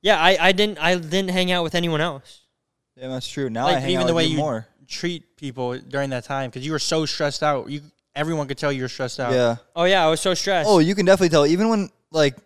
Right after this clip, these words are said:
Speaker 2: even when I'm stressed out or, like, pissed off about something, like, bro, it changes everything. It changes the outcome of everything. Even, like, today.
Speaker 1: Like,
Speaker 3: You
Speaker 1: today,
Speaker 3: can't, you can
Speaker 2: like
Speaker 3: try as hard as you want to act normal, but you, like, can't change it almost.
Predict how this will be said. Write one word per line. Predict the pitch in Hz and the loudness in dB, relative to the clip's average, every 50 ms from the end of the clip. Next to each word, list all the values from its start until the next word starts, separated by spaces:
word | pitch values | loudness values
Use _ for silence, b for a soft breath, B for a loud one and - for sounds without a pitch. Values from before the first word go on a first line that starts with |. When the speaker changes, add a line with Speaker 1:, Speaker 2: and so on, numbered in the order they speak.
| _ | _
Speaker 2:
even | - 170 190 226 | -10 -6 -2 0
when | 220 156 | 0 2
I'm | 143 165 175 | 2 0 0
stressed | - 151 135 127 - - | 2 0 0 0 2 2
out | 139 127 123 | 2 4 4
or, | 120 120 | 4 2
like, | 120 117 113 113 110 | 0 0 0 -2 -2
pissed | - - 139 - - | -2 -2 -2 0 0
off | 123 127 123 | 0 0 0
about | 147 143 135 | 0 -2 -2
something, | 123 147 147 143 135 | -2 -4 -6 -4 -2
like, | 123 117 107 98 _ _ _ _ _ _ _ _ _ | -2 -2 -4 -6 _ _ _ _ _ _ _ _ _
bro, | - 190 175 | 2 4 6
it | 151 139 | 6 6
changes | - 170 180 180 175 156 151 - _ | 4 2 0 0 0 -2 -4 -6 _
everything. | - 147 165 170 170 156 151 156 147 - 143 131 123 | 2 4 6 6 6 4 2 0 -2 -2 -4 -6 -6
It | 123 | -6
changes | 123 156 156 139 | -6 -6 -4 0
the | 147 139 | 2 2
outcome | 139 143 - 160 | 2 0 -2 -4
of | 147 147 | -4 -2
everything. | 156 165 156 139 135 135 | 0 0 0 -2 -4 -4
Even, | 147 170 196 | -4 -2 0
like, | 196 196 175 | 0 0 2
today. | - 185 214 220 185 123 - - | 2 4 6 6 6 4 2 0
Speaker 1:
Like, | 190 214 | -2 0
Speaker 3:
You | 202 202 | 2 4
Speaker 1:
today, | 254 262 277 247 | 6 6 8 8
Speaker 3:
can't, | 196 170 | 6 4
you | 240 - | 0 -4
can | - - 233 | -6 -6 -4
Speaker 2:
like | 185 | 0
Speaker 3:
try | - 214 220 214 226 269 269 254 240 208 202 | 4 6 8 8 8 6 4 4 2 -2 -4
as | 196 175 | -4 -4
hard | - - - 240 247 247 | -2 0 2 4 4 4
as | 233 | 2
you | 208 208 | -2 -4
want | 220 226 226 - | -4 -4 -4 -4
to | 175 | -6
act | 180 180 170 | -8 -8 -8
normal, | 165 170 196 190 165 147 139 | -6 -6 -6 -4 -4 -6 -6
but | 123 143 143 139 - _ _ _ _ _ _ _ _ _ _ _ _ 151 _ _ | -6 -6 -6 -6 -8 _ _ _ _ _ _ _ _ _ _ _ _ -20 _ _
you, | 165 180 170 165 160 | -14 -10 -8 -4 -2
like, | 160 151 139 - | -2 -2 -2 -4
can't | - - 190 196 185 151 | -6 -6 -4 -4 -4 -4
change | - - 165 175 175 135 117 | -6 -6 -6 -6 -8 -8 -10
it | 113 | -10
almost. | 117 117 117 107 107 107 - - - _ | -10 -10 -10 -10 -12 -12 -16 -18 -20 _